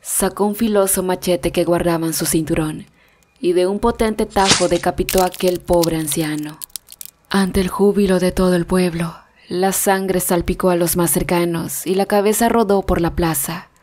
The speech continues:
Los más pequeños fueron a patearla como si se tratara de una pelota. Justo a unos minutos del asesinato del viejo brujo, un trabajador de don Fausto llegó apresurado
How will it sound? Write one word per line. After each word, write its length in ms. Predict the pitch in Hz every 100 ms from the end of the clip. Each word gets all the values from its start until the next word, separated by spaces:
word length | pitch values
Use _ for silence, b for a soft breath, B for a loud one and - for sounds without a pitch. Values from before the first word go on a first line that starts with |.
| b b b -
Los 240 | 190 185
más 180 | 208 214
pequeños 600 | 240 240 240 226 208 196
fueron 320 | 202 190 185
a 80 | 180
patearla 580 | - - 185 175 170 165
como 260 | - 180 180
si 140 | 170
se 140 | 185
tratara 480 | 170 175 175 175 170
de 160 | 165 165
una 320 | 165 165 151
pelota. 640 | 160 156 156 - 160 - _ _ _ _ _ _ _ _ _ _
Justo 560 | _ - 190 190 - 196
a 100 | 185
unos 380 | 196 220 226 -
minutos 560 | 240 226 226 220 190
del 160 | 185 180
asesinato 680 | 180 185 196 180 175 175 175
del 160 | 170
viejo 280 | 170 170 175
brujo, 600 | 165 170 170 - 165 - _ b b b b b b _
un 220 | - 185 208
trabajador 720 | 226 220 226 240 220 214 208
de 120 | 196
don 160 | 190
Fausto 400 | 185 190 185 -
llegó 220 | 180 185 180
apresurado 960 | 175 - 170 175 170 165 165 160 -